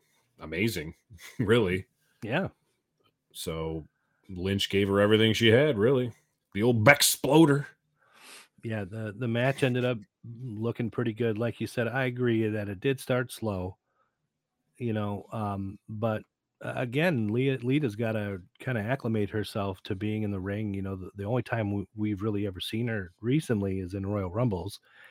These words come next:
Speaker 2: and
Speaker 1: Mm-hmm.
Speaker 2: that's a horse of another color. You know, it's not a regular match, so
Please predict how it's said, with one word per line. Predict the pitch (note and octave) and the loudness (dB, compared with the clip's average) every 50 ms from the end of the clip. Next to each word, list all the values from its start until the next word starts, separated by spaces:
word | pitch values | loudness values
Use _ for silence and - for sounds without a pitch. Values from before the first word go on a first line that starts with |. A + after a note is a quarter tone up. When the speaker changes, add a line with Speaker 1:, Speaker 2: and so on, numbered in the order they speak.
| - - - _ _ - | -20 -20 -20 _ _ -2
Speaker 2:
and | A2 G#2 G2 F#2+ F#2+ | 0 2 2 2 0
Speaker 1:
Mm-hmm. | |
Speaker 2:
that's | G#2 A#2 - - - | 0 -2 -2 0 2
a | G2+ G2 F2 | 2 2 0
horse | E2+ - - A2+ G#2 F2+ E2 | 0 0 2 2 2 2 2
of | G2+ F#2 | -2 -2
another | F#2+ G2 G2 F#2 F2 | -2 -2 -2 -4 -6
color. | - - A#2+ A#2+ F2 F#2 F2 F2 F#2 - - _ | -2 0 2 2 2 0 -2 -6 -10 -12 -8 _
You | G#2+ G2+ | -4 -2
know, | F#2+ F#2 | -2 -4
it's | F#2+ F#2 - - | -6 -6 -6 -6
not | G#2 F#2+ G2 G2 | -4 -4 -4 -4
a | F#2 | -4
regular | F#2 G2+ G2+ F#2+ G2+ G2+ G2 | -4 -4 -4 -4 -4 -4 -2
match, | G2+ A2+ G#2+ F#2+ F2+ F#2+ - - - - | -2 -2 -2 -4 -6 -8 -10 -10 -8 -8
so | F#2+ F2+ F2 E2+ E2+ | -6 -8 -8 -10 -16